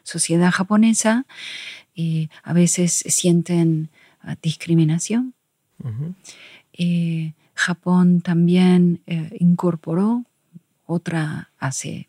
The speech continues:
Speaker 1: ya varias generaciones, isla sureña, eh, Okinawa,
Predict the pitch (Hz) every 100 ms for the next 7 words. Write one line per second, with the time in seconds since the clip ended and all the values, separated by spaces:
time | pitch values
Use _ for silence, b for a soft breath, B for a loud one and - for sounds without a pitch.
0 | - 160 147 147 156 156 156 - 156 147
1 | 165 208 214 208 - - - _ - -
2 | 143 160 151 147 139 - 156 160 165 160
3 | 151 160 b b b b b b b b
4 | _ _ 175 160 151 143 - 160 156 165
5 | 175 208 233